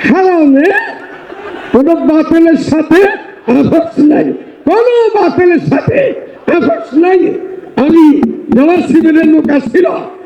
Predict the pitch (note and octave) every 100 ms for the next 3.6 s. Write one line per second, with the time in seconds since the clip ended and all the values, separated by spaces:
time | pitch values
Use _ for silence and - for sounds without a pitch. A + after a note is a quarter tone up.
0 | - - E4+ - F4 E4+ E4+ E4+ - F4
1 | F#4 - - - - - D#4+ F4+ F4+ F4+
2 | E4 F3+ - - - - G#3+ F4 F4+ B3+
3 | F4+ F4+ E4+ D#4 - F#4